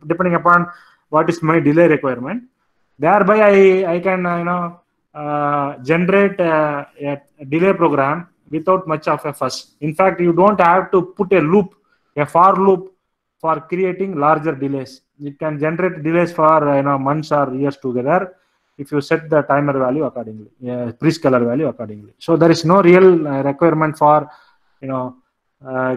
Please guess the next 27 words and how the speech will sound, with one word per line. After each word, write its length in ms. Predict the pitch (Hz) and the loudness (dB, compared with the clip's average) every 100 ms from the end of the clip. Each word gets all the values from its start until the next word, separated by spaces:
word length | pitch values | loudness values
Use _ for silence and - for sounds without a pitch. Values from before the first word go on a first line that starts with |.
| 131 | -2
creating 380 | 165 170 165 156 | 2 2 0 -2
a 80 | |
time 260 | 151 151 160 | 2 2 4
delay 240 | 147 151 | 2 2
for 220 | 147 139 - | 2 -2 -2
smaller 460 | 139 135 143 135 | -2 2 4 2
delays 420 | 127 135 143 139 | -2 -2 -2 -2
and 180 | 131 127 | -6 -8
then 180 | 131 127 | -8 -4
loop 220 | 143 131 | -4 -4
it 100 | 139 | -8
for 200 | - 131 | -6 -6
achieving 380 | 123 - 127 123 | -6 -6 -8 -8
higher 260 | 113 127 120 | -8 -6 -6
delays 340 | 120 120 117 | -6 -6 -8
and 160 | 113 123 | -8 -2
all. 260 | 165 180 _ _ _ _ _ _ - | -2 -4 _ _ _ _ _ _ -18
If 120 | 127 | -4
you 140 | 123 120 | -2 2
want 240 | 123 180 180 | 4 4 4
to 80 | |
do 100 | 180 | 6
it, 140 | 190 208 | 6 6
you 80 | 202 | 2
can 180 | 180 | 2
do 120 | 175 185 | 6 6
it, 200 | 190 | 6